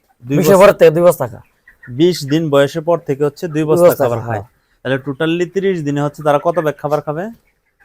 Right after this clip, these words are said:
Speaker 2: পাঁচচল্লিশ বস্তা খাবার খাবে।
Speaker 1: পঁয়তাল্লিশ ব্যাগ খাবার খাবে। প্রতি ব্যাগ বস্তার দাম কত?
Speaker 2: আর প্রতি লে-, এক বস্তার দাম হচ্ছে আমার পঁয়ত্রিশশো সত্তর টাকা, বারো বিশ টাকা,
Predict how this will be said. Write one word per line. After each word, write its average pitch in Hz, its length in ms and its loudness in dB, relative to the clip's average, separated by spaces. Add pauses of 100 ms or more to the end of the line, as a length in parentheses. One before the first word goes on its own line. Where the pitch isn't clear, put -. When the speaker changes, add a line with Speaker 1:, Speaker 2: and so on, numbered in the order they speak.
(200)
Speaker 2:
পাঁচচল্লিশ 180 340 0
বস্তা 147 160 0
খাবার 143 180 0
খাবে। 117 200 -6 (200)
Speaker 1:
পঁয়তাল্লিশ 151 520 -2
ব্যাগ 120 180 -2
খাবার 131 280 -2
খাবে। 151 340 -4
প্রতি 196 320 -6
ব্যাগ 147 220 -4
বস্তার 147 340 -6
দাম 139 180 -4
কত? 143 180 -8 (480)
Speaker 2:
আর 156 100 -8
প্রতি 170 220 -6
লে-, 175 420 2
এক 160 80 0
বস্তার 160 220 0
দাম 175 180 2
হচ্ছে 165 160 -2
আমার 160 280 0
পঁয়ত্রিশশো 180 680 -6
সত্তর 175 140 -10
টাকা, 156 140 4
বারো 143 200 6
বিশ 156 180 -4
টাকা, 190 280 2